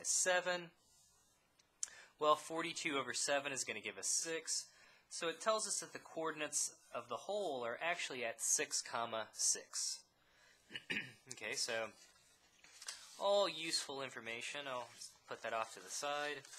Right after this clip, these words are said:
Um, now we could, uh, start thinking about horizontal and vertical asymptotes as well. Well, for horizontal asymptotes, notice that there's not gonna be...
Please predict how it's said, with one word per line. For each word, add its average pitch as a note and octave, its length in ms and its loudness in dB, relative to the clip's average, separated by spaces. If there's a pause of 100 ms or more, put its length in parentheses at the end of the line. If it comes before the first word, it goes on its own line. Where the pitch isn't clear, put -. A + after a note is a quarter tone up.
(1500)
Um, A2 460 -2 (1000)
now F#3+ 140 6
we G3 80 2
could, A#3 220 2 (200)
uh, C3 180 4
start D3 320 4
thinking C#3+ 280 -4
about B2+ 220 2
horizontal C3 760 4 (140)
and A2+ 180 -6
vertical F#3+ 400 0
asymptotes A2+ 680 -2
as G#2 220 -8
well. C3+ 340 2 (2500)
Well, D#3+ 360 4 (380)
for F3+ 160 -2
horizontal D3+ 720 6
asymptotes, A2 920 -2
notice A#3 300 0
that E3+ 100 -8
there's C3+ 200 -8
not C3 240 0
gonna B2 180 -6
be... A2 360 -6